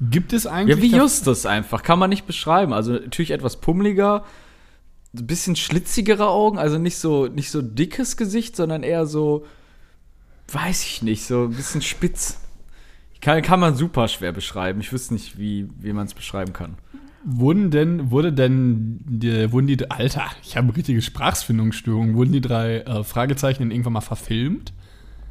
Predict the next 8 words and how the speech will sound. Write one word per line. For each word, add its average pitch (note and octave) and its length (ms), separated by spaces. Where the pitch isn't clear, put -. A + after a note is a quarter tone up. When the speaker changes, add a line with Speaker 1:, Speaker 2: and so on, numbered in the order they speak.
Speaker 2:
Ja, F#2+ 360
klar, F#2 320
von F#2+ 200
so G2 80
Kindern G#2 480
mal. D#2+ 340
Gab, A2 180
Speaker 1:
Ah, - 40